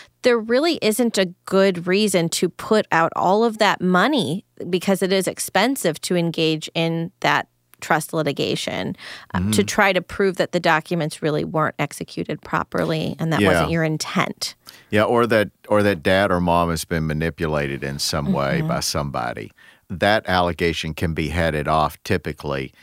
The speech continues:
Speaker 2: if mom or dad has a conversation with the kids. There's time to clear things up then versus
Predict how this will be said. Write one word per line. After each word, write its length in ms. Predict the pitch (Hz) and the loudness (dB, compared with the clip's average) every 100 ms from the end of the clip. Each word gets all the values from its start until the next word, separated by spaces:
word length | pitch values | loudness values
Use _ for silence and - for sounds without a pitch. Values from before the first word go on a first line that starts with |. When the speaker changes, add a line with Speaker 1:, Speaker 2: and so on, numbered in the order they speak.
| - _ _ | -20 _ _
Speaker 2:
if 320 | 85 82 78 90 | 0 0 0 0
mom 280 | 78 78 | 0 2
or 60 | 76 | -2
dad 480 | 73 71 71 71 65 _ - | -2 0 0 -2 -6 _ -8
has 300 | 80 76 76 | -4 -4 -6
a 80 | |
conversation 640 | 73 76 71 76 78 69 73 | -8 -6 -6 -6 -6 -6 -6
with 140 | 69 | -8
the 80 | 69 | -10
kids. 400 | 67 80 69 67 | -8 -6 -6 -4
There's 260 | 90 80 - | -4 -2 -4
time 380 | - 95 92 82 | -2 0 0 -2
to 80 | |
clear 320 | 80 - 87 82 | -6 -2 -2 -2
things 400 | - 78 76 80 | -4 -4 -4 -2
up 280 | 80 - | -2 -4
then 300 | - 71 67 | -6 -6 -6
versus 600 | 67 73 78 - 69 - | -4 -4 -4 -6 -8 -8